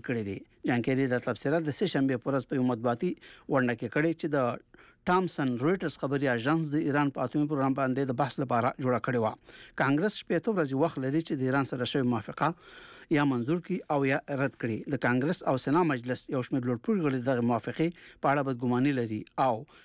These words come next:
خبرداری ورکړې ده چې رد به کړي. خو ښاغلي اوباما هم ژمنه کړې چې ویټو نه به استفاده وکړي. د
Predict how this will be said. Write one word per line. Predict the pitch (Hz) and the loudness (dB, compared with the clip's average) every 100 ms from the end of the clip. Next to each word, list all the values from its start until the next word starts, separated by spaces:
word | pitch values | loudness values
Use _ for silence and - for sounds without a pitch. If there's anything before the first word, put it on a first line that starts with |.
| - | -4
خبرداری | 131 131 135 160 180 | -2 0 2 2 2
ورکړې | 131 - 131 127 | 0 -2 0 -2
ده | 123 | -2
چې | 156 147 - - 135 | -4 -4 -12 -4 0
رد | 147 123 | 0 0
به | 117 | -4
کړي. | - 110 | -2 -6
خو | - 160 | -4 -4
ښاغلي | - 135 202 170 | 0 0 2 0
اوباما | 131 123 131 117 | 2 0 0 -2
هم | 123 | -2
ژمنه | 113 139 120 | 0 0 0
کړې | 123 127 147 - - - | -2 -2 -4 -12 -16 -4
چې | 135 131 - 139 | -2 -2 -2 -2
ویټو | 131 131 123 | 0 0 0
نه | 120 | 0
به | 117 - | 0 -4
استفاده | - 131 131 127 110 | -8 -4 -2 0 -2
وکړي. | - 101 - - _ - - - - - _ _ - | -4 -6 -8 -12 _ -20 -20 -20 -20 -20 _ _ -2
د | 139 | 2